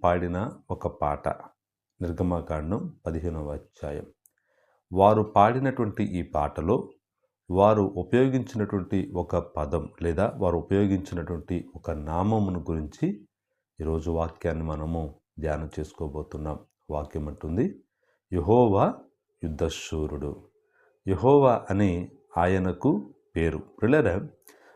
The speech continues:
యుద్ధశూరుడు అంటే దాని అర్థం ఏంటి అని అంటే, యుద్ధములో ఓటమి లేనివాడు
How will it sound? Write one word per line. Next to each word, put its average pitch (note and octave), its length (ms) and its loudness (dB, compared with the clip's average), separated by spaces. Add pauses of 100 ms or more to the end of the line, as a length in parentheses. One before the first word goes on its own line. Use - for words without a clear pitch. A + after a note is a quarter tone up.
(120)
యుద్ధశూరుడు B2 1080 4
అంటే F#2+ 120 2
దాని F2+ 160 0
అర్థం F#2 300 0
ఏంటి F#2 260 -2
అని D#2 100 -2
అంటే, D#2 500 -2
యుద్ధములో A#2 760 2 (260)
ఓటమి G2 520 4
లేనివాడు D#2 880 -2